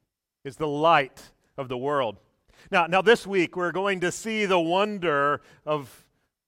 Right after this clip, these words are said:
that Word coming down to earth. Um, we're gonna be starting at verse fourteen, and in fact, I'm gonna read through verse eighteen, but we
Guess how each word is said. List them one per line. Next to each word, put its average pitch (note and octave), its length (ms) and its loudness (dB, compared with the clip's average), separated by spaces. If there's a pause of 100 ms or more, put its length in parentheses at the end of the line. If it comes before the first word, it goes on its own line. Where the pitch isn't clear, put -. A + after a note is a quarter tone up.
(340)
that D#3 200 -2
Word C#3 420 -4 (1000)
coming D3 240 -10
down B2 300 -4 (320)
to A#2 160 -10
earth. F#2+ 360 -12 (640)
Um, A#2+ 120 -14
we're C3+ 80 -8
gonna D3 100 -8
be D3 60 -10
starting F3+ 260 -2
at D#3+ 80 -8
verse D#3+ 360 -6
fourteen, G3 500 -4
and E3+ 100 -4
in D3+ 80 -6
fact, F3+ 400 -2
I'm E3 100 -6
gonna D#3 140 -6
read F3+ 240 -6
through F3 280 -6
verse D#3 280 -4
eighteen, E3+ 460 -8
but C3+ 200 -6
we C#3 280 -10